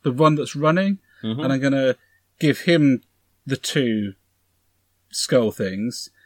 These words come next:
Speaker 1: and put some armor plates on him, uh, and, and turn him into a running version. So,
Speaker 2: Yeah.
Speaker 1: um, I, that will give me three different,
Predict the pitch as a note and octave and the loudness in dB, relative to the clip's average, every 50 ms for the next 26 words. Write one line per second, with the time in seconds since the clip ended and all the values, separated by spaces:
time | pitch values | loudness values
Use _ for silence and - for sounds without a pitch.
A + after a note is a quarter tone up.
0 | _ _ _ - C#3 A#2+ - - E3+ - - C#3 C#3 C#3 C#3+ C3+ C3 - - C#3+ | _ _ _ -8 -8 -4 0 0 0 0 0 0 2 2 2 2 0 0 0 0
1 | C3 A2+ - - B2+ A#2+ G#2+ G2+ C3 A2+ G2 F#2 F#2 G2 A2 A#2+ - _ _ _ | -2 -2 -2 -4 -4 -4 -4 -2 -2 -2 -2 -4 -4 -6 -8 -10 -12 _ _ _
2 | _ _ _ _ _ _ - A#2 A2+ A2+ A#2 A2 B2 B2+ B2+ A2 - - - - | _ _ _ _ _ _ -8 -6 -4 -4 -4 -4 -2 -2 -2 -2 -2 -4 -6 -6
3 | A#2+ - - - D3 C3+ B2+ A2 C#3+ C#3+ C3+ B2+ A#2 - - B2+ A#2 B2 D3+ D3+ | -6 -4 0 2 4 4 4 2 2 2 2 0 0 0 -2 -2 0 2 2 2
4 | D3+ D3 C#3+ C#3 D3 D3+ D#3 E3 D3 - F3+ F3+ F3+ - _ _ - - _ _ | 4 2 2 2 2 0 0 0 0 -2 -2 -4 -4 -6 _ _ -20 -20 _ _
5 | _ - - - D3+ C#3+ C#3 C#3 B2+ - - - _ _ _ _ _ _ _ _ | _ -6 0 4 4 4 4 4 0 -4 -10 -20 _ _ _ _ _ _ _ _
6 | _ - G#2 G2+ A2+ - D3 D3+ D3 C#3+ C3+ C3+ C3 - _ _ _ _ _ _ | _ -6 -4 -4 0 2 4 6 6 6 4 2 -4 -8 _ _ _ _ _ _
7 | _ _ _ _ _ _ _ _ _ _ - - - D#3 D#3+ E3+ D#3+ D#3 D3 C3+ | _ _ _ _ _ _ _ _ _ _ -16 -4 2 4 4 6 6 4 2 2
8 | C#3+ D#3+ D#3 D3 - - E3+ E3+ D3+ C#3 B2 A2 D3+ C3 - - C#3+ C#3 | 2 0 0 0 0 0 0 0 2 0 0 0 -2 -2 -2 -2 -4 -4